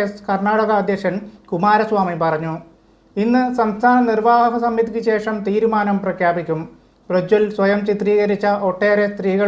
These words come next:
ഉൾപ്പെട്ട ആയിരക്കണക്കിന് ലൈംഗിക ദൃശ്യങ്ങൾ പുറത്തുവന്ന സാഹചര്യത്തിൽ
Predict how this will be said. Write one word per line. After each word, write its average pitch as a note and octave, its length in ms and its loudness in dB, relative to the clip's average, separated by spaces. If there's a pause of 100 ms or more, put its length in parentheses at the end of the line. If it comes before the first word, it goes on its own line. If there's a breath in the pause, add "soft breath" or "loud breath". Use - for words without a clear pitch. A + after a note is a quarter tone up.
ഉൾപ്പെട്ട G3+ 300 -2 (680 loud breath)
ആയിരക്കണക്കിന് A3+ 800 2
ലൈംഗിക G3+ 340 2 (140)
ദൃശ്യങ്ങൾ G3 420 -2 (420 loud breath)
പുറത്തുവന്ന A3+ 500 4 (100)
സാഹചര്യത്തിൽ G#3+ 580 4